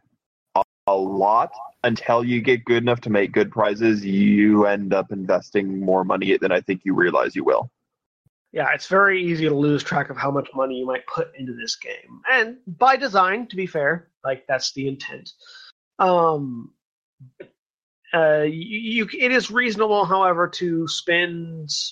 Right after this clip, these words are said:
Speaker 2: twenty, fifty bucks a month on, uh, on this game if you get into the hobby. It does tend to be a little bit more on the expensive side, 'cause in addition to getting, you know, y-, eventually the way it works is you buy your deck,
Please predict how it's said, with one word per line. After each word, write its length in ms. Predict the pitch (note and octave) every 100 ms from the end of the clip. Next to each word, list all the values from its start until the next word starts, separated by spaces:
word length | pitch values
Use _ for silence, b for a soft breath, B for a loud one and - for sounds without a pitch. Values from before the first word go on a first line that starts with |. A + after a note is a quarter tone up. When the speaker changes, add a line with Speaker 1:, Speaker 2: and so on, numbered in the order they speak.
| -
Speaker 2:
twenty, 440 | - C#3+ D3 D3
fifty 280 | C#3+ C#3+ C#3+
bucks 300 | C3 B2 -
a 60 | B2
month 280 | A#2+ B2 b b _ -
on, 680 | A#2 A2 A#2 A#2+ A#2 A#2 A#2+ -
uh, 440 | A2+ A2+ A2+ - -
on 200 | A#2 A#2+
this 180 | A#2+
game 440 | - C3 C#3+ B2+ - -
if 240 | C3 -
you 60 | B2+
get 120 | B2+
into 140 | B2
the 80 | A#2+
hobby. 400 | B2 C3+ B2+ D3 B B B
It 60 | D#3+
does 200 | E3 D#3
tend 180 | - E3
to 80 | D3+
be 100 | D3+
a 60 |
little 120 | D3+ C#3+
bit 160 | C#3+
more 160 | C#3+ C#3
on 100 | C#3
the 80 | C3+
expensive 400 | - C#3 B2+ C3+
side, 380 | - C3+ C3
'cause 220 | C3 C#3 -
in 160 | D#3
addition 320 | D#3 D#3+ E3
to 80 | C#3+
getting, 380 | C#3+ D#3 C#3+ C3 _ b b b
you 100 | D#3
know, 100 | D#3
y-, 260 | D3+ F#3+ G3+
eventually 460 | G3 F#3+ F#3 F#3 E3
the 100 | D#3+
way 120 | E3
it 100 | E3+
works 280 | D#3+ D#3+ D#3+
is 160 | C#3+
you 80 | D3
buy 180 | E3 D#3
your 200 | D3 C#3+
deck, 260 | D#3 C#3